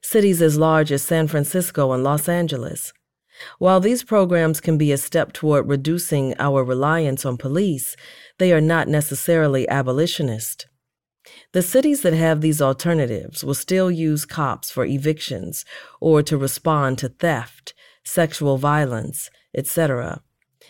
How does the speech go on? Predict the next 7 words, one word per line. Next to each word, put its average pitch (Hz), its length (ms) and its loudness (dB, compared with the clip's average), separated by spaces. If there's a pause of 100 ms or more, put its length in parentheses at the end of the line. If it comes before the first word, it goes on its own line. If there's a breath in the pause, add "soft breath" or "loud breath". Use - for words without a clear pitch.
(100)
which 170 240 0
is 151 160 2
why 156 420 2
it 151 140 2
is 139 140 0
especially 185 640 0
important 120 680 -6